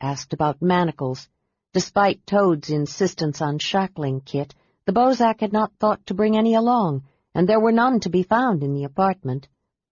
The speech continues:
At length it was decided between Targ and the priest that, for the moment, manacles would be unnecessary.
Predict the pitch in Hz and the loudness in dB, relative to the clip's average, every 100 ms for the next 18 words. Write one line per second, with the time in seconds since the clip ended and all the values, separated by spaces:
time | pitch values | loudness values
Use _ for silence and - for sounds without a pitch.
0 | - 127 165 247 233 226 - 196 180 - | -2 0 2 2 2 -2 -2 -4 -6 -2
1 | 185 175 175 180 175 175 175 180 - 165 | 0 0 -2 -4 -6 -2 -2 -2 -2 -2
2 | 151 160 165 170 - 160 127 - 160 151 | -2 -2 -4 -6 -8 -6 -6 -6 -6 -6
3 | _ _ - 127 120 190 254 180 170 - | _ _ -8 -6 0 2 4 4 2 -4
4 | _ _ - 208 233 233 226 202 190 180 | _ _ 0 2 2 2 2 0 0 -2
5 | 170 180 165 165 151 - 135 - 127 117 | 0 0 0 0 -2 -4 -8 -4 -4 -4
6 | 113 | -8